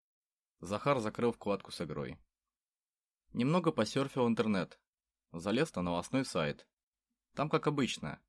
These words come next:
политика, замаскированная реклама, спорт и вести из мира хай-тека, так любимой Татьяной. Затем посмотрел погоду. На завтра передали дождь.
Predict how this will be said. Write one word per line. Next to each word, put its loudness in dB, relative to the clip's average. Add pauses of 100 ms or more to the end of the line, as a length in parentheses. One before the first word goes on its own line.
(220)
политика, 0
замаскированная 2
реклама, 0 (160)
спорт -4 (260)
и 0
вести 0
из -2
мира 4
хай-тека, -2 (500)
так -2
любимой 0
Татьяной. -4 (1200)
Затем 2
посмотрел 2
погоду. 2 (340)
На 0
завтра 2
передали 0
дождь. -2